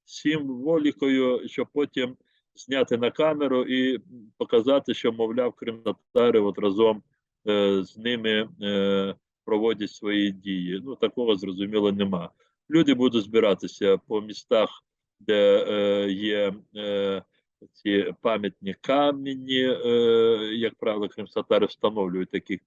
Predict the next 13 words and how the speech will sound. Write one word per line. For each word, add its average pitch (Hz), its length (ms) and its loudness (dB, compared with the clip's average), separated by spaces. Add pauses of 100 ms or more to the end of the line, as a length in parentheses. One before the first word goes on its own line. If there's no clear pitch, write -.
(140)
каміння, 107 640 2 (420)
е, 98 340 6 (100)
башташ 98 560 -2
називається. 95 840 0 (360)
Е, 101 360 4
також 113 500 0
є, 104 540 0
е, 101 400 -4 (180)
пам'ятники, 143 920 -4
які 127 460 4 (380)
були, 120 580 2 (160)
е, 117 280 2 (400)
е, 117 840 0